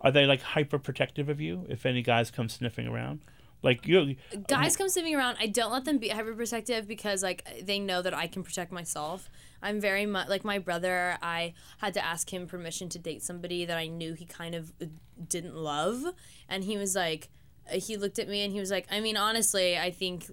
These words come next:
Speaker 2: he's a douchebag, but, like, sure, whatever." And I was like, "Okay, okay, Remy." And he's like, "Yeah, I mean, I trust you. Like, you can handle yourself." He knows that I'm pretty, uh, I'm pretty, um, what is the word I'm looking for? Uh, good at sniffing out the bad ones.
Speaker 1: Yeah.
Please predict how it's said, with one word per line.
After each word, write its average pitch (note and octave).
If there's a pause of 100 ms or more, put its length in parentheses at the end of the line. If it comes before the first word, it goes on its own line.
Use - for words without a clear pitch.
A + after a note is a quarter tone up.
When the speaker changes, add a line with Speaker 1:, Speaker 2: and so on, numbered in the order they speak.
Speaker 2:
he's E3+
a E3
douchebag, C#3+
but, -
like, A2
sure, -
whatever." F2+
And G3+
I G3
was F#3+
like, F#3 (100)
"Okay, F3
okay, G3
Remy." D#3
And D#3+
he's F3
like, F#3+
"Yeah, A#3
I G3
mean, F3
I D#3
trust D3
you. D3
Like, D#3
you F#3
can E3
handle C#3+
yourself." - (280)
He B3+
knows F3+
that D#3+
I'm E3
pretty, D#3+
uh, C#3+ (120)
I'm B3
pretty, C#4+
um, A#3+ (1300)
what B3+
is A#3+
the A3+
word G3+
I'm F#3
looking F3
for? D3+ (100)
Uh, - (100)
good A3+
at A#3
sniffing A#3
out A#3
the A#3+
bad A3+
ones. F4
Speaker 1:
Yeah. C4+